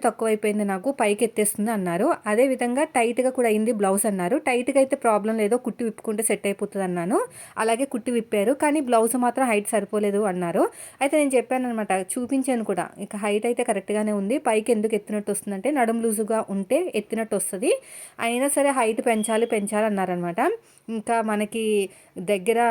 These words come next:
చుట్టాల బ్లౌజులు కాబట్టి గట్టిగా మాట్లాడలేము, ఇంకా ఒప్పుకోవాల్సి వచ్చింది.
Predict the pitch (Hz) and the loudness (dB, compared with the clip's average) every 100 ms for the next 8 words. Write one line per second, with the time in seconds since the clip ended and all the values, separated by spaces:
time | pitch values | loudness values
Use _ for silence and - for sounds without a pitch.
0 | 220 190 - - 233 254 240 240 240 233 | 2 -2 -6 -4 0 2 4 4 6 4
1 | 226 240 233 208 220 240 226 190 214 208 | 4 2 2 0 0 0 0 -2 0 0
2 | 196 190 311 466 _ 233 233 208 214 233 | 0 2 0 0 _ -2 2 2 0 2
3 | 226 214 185 - 190 | 2 2 -2 -4 -2